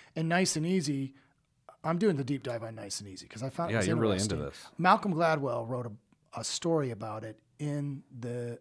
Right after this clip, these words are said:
Speaker 1: uh, New Yorker. This is one of those where you start off with Touch of Yogurt shampoo,
Speaker 2: Yeah.
Speaker 1: and then you're like, "Clairol, I remember that."
Speaker 2: Sort of a tipping point.
Speaker 1: It was. It was, and I blinked, and there it was.
Speaker 2: <laughs>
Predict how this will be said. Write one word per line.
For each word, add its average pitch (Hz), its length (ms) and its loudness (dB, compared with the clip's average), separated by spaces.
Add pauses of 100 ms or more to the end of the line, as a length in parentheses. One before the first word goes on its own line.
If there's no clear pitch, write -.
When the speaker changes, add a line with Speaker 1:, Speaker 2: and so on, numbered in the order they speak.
(100)
Speaker 1:
uh, 120 140 -8
New 113 140 -8
Yorker. 113 400 -10 (1120)
This 165 180 -6
is 151 200 -8
one 139 240 -6
of 123 60 -8
those 123 260 -6
where 120 160 -6
you 123 160 -4
start 143 340 2
off 131 220 0
with 127 120 -6
Touch 147 300 -4
of 139 60 -2
Yogurt 127 360 -4
shampoo, 143 560 -4
Speaker 2:
Yeah. 92 240 0 (220)
Speaker 1:
and 127 120 -6
then 123 140 -6
you're 127 120 -6
like, 127 160 -8
"Clairol, 262 440 2
I 160 120 2
remember 165 320 0
that." 120 120 -8
Speaker 2:
Sort 151 120 8
of 120 80 8
a 104 40 6
tipping 123 360 4
point. 92 360 0 (320)
Speaker 1:
It 107 80 -16
was. 143 640 -4 (380)
It 120 120 -10
was, 139 300 -4
and 127 100 -4
I 117 60 -4
blinked, 139 640 -6
and 123 180 -6
there 131 160 -4
it 143 80 -6
was. 156 400 0 (180)
Speaker 2:
<laughs> - 120 0